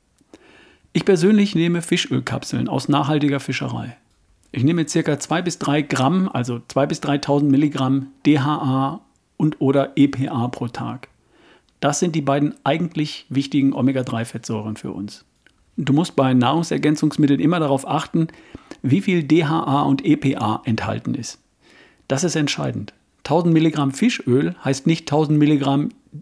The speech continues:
E P A D H A, sondern in der Regel nur sechshundert oder siebenhundertfünfzig Milligramm D H A E P A. Das Produkt, das ich verwende, verlinke ich in der Podcast-Beschreibung. Für Veganer eignen sich Omega-drei-Präparate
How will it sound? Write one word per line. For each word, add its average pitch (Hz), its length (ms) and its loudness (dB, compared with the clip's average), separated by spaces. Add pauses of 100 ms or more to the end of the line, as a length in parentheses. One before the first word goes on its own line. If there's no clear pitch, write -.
E 143 120 8
P 147 200 2
A 139 240 0
D 160 200 4
H 117 320 0
A, 120 60 -2
sondern 147 300 2
in 151 120 2
der 147 160 4
Regel 147 180 4
nur 139 220 2
sechshundert 170 640 -2
oder 143 220 0
siebenhundertfünfzig 143 840 0
Milligramm 117 500 -2
D 123 180 2
H 113 120 -2
A 113 320 -6
E 123 140 -2
P 120 160 -4
A. 117 240 -10 (920)
Das 131 120 -8
Produkt, 180 320 0
das 170 140 -2
ich 208 160 -2
verwende, 165 420 2
verlinke 156 360 -2
ich 147 80 -6
in 147 60 0
der 139 80 0
Podcast-Beschreibung. 123 1000 -8 (540)
Für 143 200 -2
Veganer 165 540 2 (380)
eignen 156 300 2
sich 151 220 -4
Omega-drei-Präparate 147 1600 0